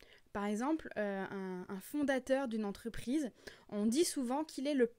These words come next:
porteur de la vision de l'entreprise, il est à nu-, à une échelle stratégique dans l'entreprise, et c'est à lui de construire la vision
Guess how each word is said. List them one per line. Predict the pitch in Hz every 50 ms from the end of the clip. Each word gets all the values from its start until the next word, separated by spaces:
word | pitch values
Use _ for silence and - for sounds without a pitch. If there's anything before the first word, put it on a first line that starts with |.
| _ _
porteur | - 311 320 311 - - - - 262 254 277 302 294
de | 220 226
la | 208 202
vision | 202 202 220 208 214 254 262
de | 247
l'entreprise, | 226 208 - - 196 180 - - 262 311 294
il | 233 214 220
est | 220
à | 214
nu-, | 220 220 226 -
à | - 220 214
une | 220 226
échelle | 233 240 - 269 262 240 226 - - - - -
stratégique | - - - - 302 302 302 285 285 269
dans | 254 247
l'entreprise, | 214 202 202 - 226 - - 320 370 339 - - - - -
et | - 233
c'est | 226 - 262
à | 240
lui | 247 320 392
de | 339 277
construire | 247 - - 277 277 262 - - - - - 339 349
la | 311 240 220
vision | 220 208 240 247 233 226 226 247 311